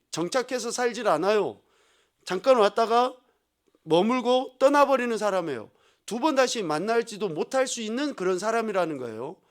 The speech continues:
그런 사람에게 대접을 이렇게 하는데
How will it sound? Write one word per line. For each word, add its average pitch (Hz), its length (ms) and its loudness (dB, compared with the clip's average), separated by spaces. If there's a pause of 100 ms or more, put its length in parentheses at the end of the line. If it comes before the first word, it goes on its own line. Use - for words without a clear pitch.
(360)
그런 269 360 0
사람에게 226 880 0 (380)
대접을 208 500 2
이렇게 180 320 -2
하는데 160 540 0